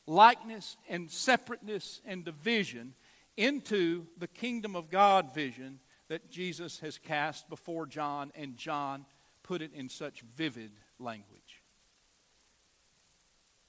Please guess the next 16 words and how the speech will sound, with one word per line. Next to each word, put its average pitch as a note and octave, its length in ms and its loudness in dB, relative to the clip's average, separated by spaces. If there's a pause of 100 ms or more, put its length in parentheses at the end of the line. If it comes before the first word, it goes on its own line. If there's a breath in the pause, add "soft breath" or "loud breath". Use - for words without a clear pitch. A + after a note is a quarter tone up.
(440)
John A3+ 400 4
got F#3 280 4
it, G3+ 140 -4
and D#3+ 120 -12
he G3+ 180 -8
gave G3 500 0 (320 soft breath)
the D3 160 -6
image G#3 480 -4
of B2+ 120 -10
nations G3+ 640 -4
and D3 160 -12
tribes G#3 560 0
and D3+ 180 -14
languages C#3+ 1000 -8 (300)
coming D3+ 280 -8
together. B2+ 400 -14